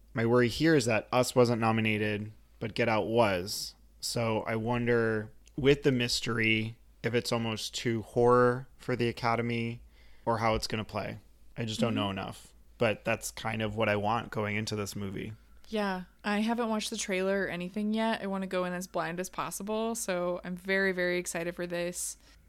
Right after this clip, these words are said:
Speaker 2: Top Gun Maverick is having, like, a huge surge in just, like, the box office and things, but I just don't see that as Oscar.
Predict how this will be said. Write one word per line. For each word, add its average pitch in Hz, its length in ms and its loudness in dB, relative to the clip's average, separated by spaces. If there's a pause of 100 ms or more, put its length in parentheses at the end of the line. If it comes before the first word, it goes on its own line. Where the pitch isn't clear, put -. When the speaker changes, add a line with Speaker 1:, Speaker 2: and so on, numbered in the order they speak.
Speaker 2:
Top 185 300 -6
Gun 220 160 0
Maverick 190 500 -2
is 156 220 -6
having, 196 440 -4
like, 190 160 -10
a 185 60 -6
huge 185 840 -6 (260)
surge 180 680 -4
in 180 300 -6
just, 175 240 -8
like, 170 160 -10
the 180 80 -4
box - 320 -8
office 226 340 -2
and 247 120 -6
things, 247 300 -2
but 175 200 -2
I 175 160 0
just 175 200 -8
don't 180 160 -6
see 170 180 -6
that 160 220 -2
as 156 400 -10 (760)
Oscar. 262 580 -6